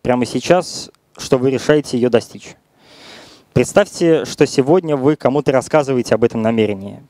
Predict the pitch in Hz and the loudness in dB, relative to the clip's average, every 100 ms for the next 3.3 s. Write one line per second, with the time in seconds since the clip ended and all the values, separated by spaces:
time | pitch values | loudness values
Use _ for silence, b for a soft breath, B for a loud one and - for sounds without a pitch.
0 | _ - - - 170 180 - 156 127 147 | _ -4 -4 2 2 2 -6 -6 0 0
1 | 139 - 135 120 120 139 165 151 139 131 | 0 0 0 2 0 2 0 0 0 2
2 | 120 - - - 156 131 110 110 113 101 | 0 -2 -6 0 0 2 -2 0 0 0
3 | 98 - | -4 -16